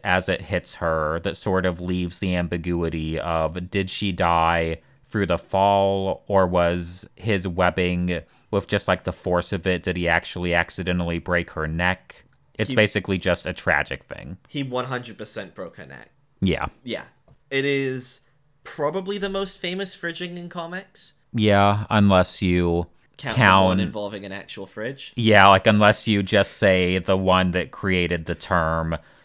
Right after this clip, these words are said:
Speaker 1: It's, in terms of just, like, most famous killing off of a female romantic lead for man feelings, yeah, I, I don't think anything else compares.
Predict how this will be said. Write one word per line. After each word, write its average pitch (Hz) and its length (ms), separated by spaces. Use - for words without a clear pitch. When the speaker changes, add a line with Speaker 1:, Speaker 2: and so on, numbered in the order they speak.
Speaker 1:
It's, - 480
in 135 140
terms 139 300
of 123 100
just, - 300
like, 90 480
most 101 380
famous 90 500
killing 85 480
off 78 400
of 78 600
a 104 100
female 85 880
romantic 92 640
lead 80 560
for 82 580
man 90 420
feelings, 78 640
yeah, 82 220
I, 73 240
I 98 120
don't 85 220
think 78 240
anything 73 340
else 67 200
compares. 78 640